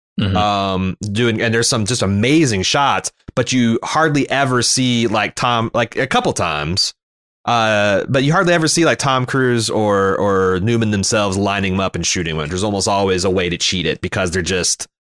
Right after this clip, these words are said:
Speaker 2: even though I guess Tom Cruise got to be really good. He got a pool
Speaker 1: Yeah,
Speaker 2: table
Speaker 1: he
Speaker 2: and he
Speaker 1: seems pretty
Speaker 2: studied
Speaker 1: good.
Speaker 2: and, and Scorsese was even like, "Yeah, this guy probably in another couple weeks could do this shot," but, like,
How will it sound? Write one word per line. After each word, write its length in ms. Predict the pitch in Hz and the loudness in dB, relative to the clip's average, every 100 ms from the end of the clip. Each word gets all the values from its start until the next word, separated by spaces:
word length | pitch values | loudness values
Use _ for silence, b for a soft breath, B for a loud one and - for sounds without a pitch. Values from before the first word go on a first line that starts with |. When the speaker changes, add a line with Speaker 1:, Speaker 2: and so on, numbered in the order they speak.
| - | -4
Speaker 2:
even 220 | 151 160 | 0 2
though 160 | 156 160 - | 4 2 2
I 100 | 139 | 0
guess 200 | 196 - | 0 0
Tom 240 | 339 208 | 0 0
Cruise 220 | 220 233 | 0 0
got 180 | 143 170 | 0 0
to 80 | 139 | 0
be 140 | 113 | 0
really 260 | 104 117 120 | 2 2 0
good. 260 | 98 160 | 2 2
He 60 | 95 | 2
got 160 | 98 85 | 0 -2
a 40 | |
pool 200 | - 117 | -2 -2
Speaker 1:
Yeah, 60 | 123 | 0
Speaker 2:
table 300 | 127 127 - | 2 2 4
Speaker 1:
he 60 | |
Speaker 2:
and 80 | 127 104 | 4 4
he 60 | |
Speaker 1:
seems 120 | - | 2
pretty 220 | 123 117 117 | 2 2 2
Speaker 2:
studied 40 | |
Speaker 1:
good. 160 | 95 90 | 2 0
Speaker 2:
and, 180 | 90 - _ _ _ _ _ _ - | -2 -6 _ _ _ _ _ _ -4
and 100 | 120 | -2
Scorsese 560 | - 160 170 180 156 | 2 2 4 4 4
was 200 | 131 117 | 2 2
even 180 | 131 120 | 2 2
like, 160 | 113 113 | 0 2
"Yeah, 220 | 175 175 | 2 2
this 100 | 170 | 2
guy 180 | 170 160 | 0 0
probably 540 | - 156 156 143 143 | 2 2 2 2 2
in 80 | 131 | 2
another 240 | 131 135 | 2 0
couple 260 | 131 135 123 | 0 0 2
weeks 240 | 120 120 | 2 0
could 160 | - 98 | 0 0
do 140 | 110 | 2
this 160 | 117 127 | 2 2
shot," 460 | - 139 135 135 - | 0 2 2 0 0
but, 160 | 85 | 0
like, 480 | 104 101 95 - - | 2 2 0 -4 -12